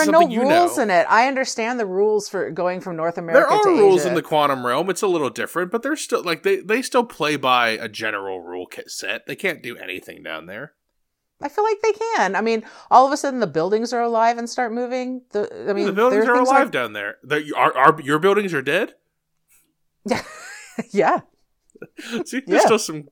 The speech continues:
Speaker 1: good old, old, good old-fashioned M C U break the ice, doesn't underst-, like,
Speaker 2: A
Speaker 1: oh,
Speaker 2: little
Speaker 1: you're,
Speaker 2: bit.
Speaker 1: you're
Speaker 2: It, I,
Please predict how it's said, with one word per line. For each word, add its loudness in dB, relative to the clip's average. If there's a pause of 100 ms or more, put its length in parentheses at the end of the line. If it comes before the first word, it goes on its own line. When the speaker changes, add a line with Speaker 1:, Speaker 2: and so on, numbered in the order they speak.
Speaker 1:
good 0
old, 0 (100)
old, -4
good 0
old-fashioned 2
M -8
C -10
U -6 (160)
break -6
the -6
ice, -10 (420)
doesn't -14
underst-, -14
like, -10 (260)
Speaker 2:
A -2
Speaker 1:
oh, 2
Speaker 2:
little 2
Speaker 1:
you're, 4
Speaker 2:
bit. -12
Speaker 1:
you're -10 (200)
Speaker 2:
It, -4 (160)
I, 2